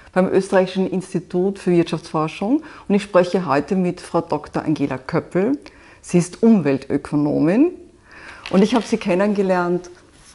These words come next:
beim Forum Alpbach. Da war sie Hauptrednerin auf einer Podiumsdiskussion,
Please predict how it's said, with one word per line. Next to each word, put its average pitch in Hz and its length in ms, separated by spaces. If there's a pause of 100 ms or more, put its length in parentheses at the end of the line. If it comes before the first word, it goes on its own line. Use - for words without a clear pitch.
(160)
beim 160 240
Forum 151 380
Alpbach. 170 600
Da 170 220
war 151 200
sie 175 160
Hauptrednerin 160 840
auf 143 140
einer 139 240 (240)
Podiumsdiskussion, 190 1200